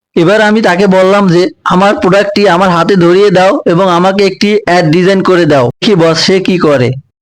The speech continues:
দেখো বস, কতটা পারফেক্টলি ভাবে সেই ছবিটি জেনারেট করে দিছে।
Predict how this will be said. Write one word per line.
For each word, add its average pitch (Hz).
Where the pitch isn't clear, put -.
দেখো 180
বস, 165
কতটা 202
পারফেক্টলি 202
ভাবে 180
সেই 190
ছবিটি 180
জেনারেট 170
করে 165
দিছে। 143